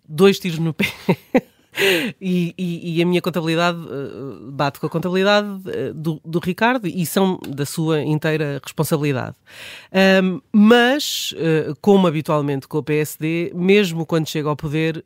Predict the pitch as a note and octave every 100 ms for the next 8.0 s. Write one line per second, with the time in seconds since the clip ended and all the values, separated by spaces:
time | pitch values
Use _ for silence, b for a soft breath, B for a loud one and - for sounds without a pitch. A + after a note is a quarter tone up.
0 | - E3+ F3 F3 - - D3+ - E3 D3+
1 | E3+ E3+ D#3+ D#3+ E3+ - G#3 A#3+ A#3 A#3
2 | A#3+ - E4 C#4+ - - D3+ D3 D3 -
3 | C3+ C3 A#2+ A#2+ A#2 - B B B B
4 | G3 G#3 A#3 - D#3 - - - F3 E3
5 | D#3+ - F#3 G3 G3 G3 E3+ F3 F#3 -
6 | - - D3 E3 E3+ F3+ D#3+ D3 C3 C3
7 | - - B2+ C3 C3 C3 C3+ B2 A2+ -